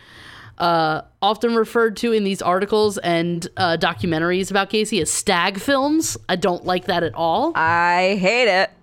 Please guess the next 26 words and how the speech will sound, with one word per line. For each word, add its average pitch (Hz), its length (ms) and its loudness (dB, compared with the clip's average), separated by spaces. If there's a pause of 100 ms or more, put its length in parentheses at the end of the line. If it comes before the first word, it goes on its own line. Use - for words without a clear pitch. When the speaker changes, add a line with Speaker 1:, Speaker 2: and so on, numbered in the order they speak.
(300)
Speaker 1:
I 180 80 -4
hate 185 280 0
that. 214 460 0 (640)
Uh, 214 320 2
so 233 160 -2
Gacy 269 280 0
tricked - 280 -2
Antonucci 240 680 0
into 226 300 0
handcuffs. 202 600 0
Again, 175 280 -2
this 190 140 -6
is - 40 -10
gonna 185 180 -2
come 214 280 0
up - 280 -4 (180)
several 214 500 0
times, 160 500 -2 (440)
uh, 190 280 4
and 208 160 0
wrestled 214 320 0
him 226 100 0
to 220 140 2
the 214 100 2
floor, 180 380 0
but, 170 500 0